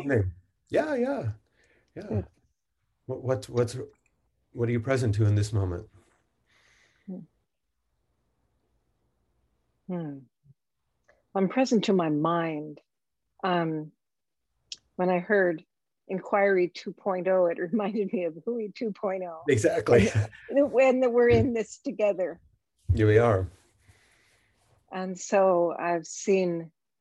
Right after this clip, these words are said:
Speaker 2: uh, okay, the, the image that I got was, um, I'm in a maze and my eyes are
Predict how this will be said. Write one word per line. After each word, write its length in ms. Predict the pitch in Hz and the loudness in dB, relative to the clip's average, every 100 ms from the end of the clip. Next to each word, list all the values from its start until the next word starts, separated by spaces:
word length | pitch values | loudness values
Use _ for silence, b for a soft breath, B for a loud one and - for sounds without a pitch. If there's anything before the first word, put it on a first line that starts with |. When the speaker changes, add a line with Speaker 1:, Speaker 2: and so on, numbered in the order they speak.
| _ _ _ _ _ _ _ _ _ _ _ 180 | _ _ _ _ _ _ _ _ _ _ _ -18
Speaker 2:
uh, 260 | 170 175 - - _ _ _ _ - | -14 -14 -16 -20 _ _ _ _ -10
okay, 280 | 185 202 190 | -4 0 2
the, 260 | 185 180 - | 4 2 0
the 180 | 160 190 | -2 0
image 340 | - 240 240 - | 2 2 2 0
that 120 | 226 | 2
I 140 | 202 185 | 2 0
got 420 | 180 175 202 233 - _ _ | -2 -4 -6 -8 -14 _ _
was, 420 | 175 196 180 156 - | -4 -2 -2 -6 -12
um, 480 | 175 165 160 165 160 _ _ _ _ _ _ _ _ _ _ _ _ - _ _ _ | -14 -12 -14 -16 -18 _ _ _ _ _ _ _ _ _ _ _ _ -20 _ _ _
I'm 220 | - 185 185 | -2 0 0
in 240 | 202 190 | 2 2
a 60 | 185 | 2
maze 800 | 185 202 190 156 175 185 - - _ _ _ _ _ _ _ _ _ | 4 4 4 2 -2 -6 -18 -20 _ _ _ _ _ _ _ _ _
and 180 | - 170 | -8 -6
my 200 | 165 160 - | -4 -6 -4
eyes 300 | 165 180 180 | -2 0 0
are 140 | 214 | -2